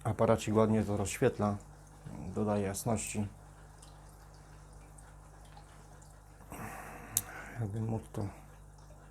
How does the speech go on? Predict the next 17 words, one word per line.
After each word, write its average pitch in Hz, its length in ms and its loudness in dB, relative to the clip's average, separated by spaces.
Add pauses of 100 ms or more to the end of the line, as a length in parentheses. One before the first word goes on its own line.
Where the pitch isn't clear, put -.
(1080)
mniej 117 180 -4
więcej 110 420 0
wam, 104 240 2 (1300)
nie 110 60 2
wiem, 107 80 4
czy - 100 -4
tak 104 180 4
wyjdzie, 117 340 4
ale 110 140 4
jest 110 240 2
coś 127 260 4
koło 113 260 8
tego. 104 300 2 (800)
Tak, 113 220 4
na 107 100 6
moje 107 300 6
oko 113 320 4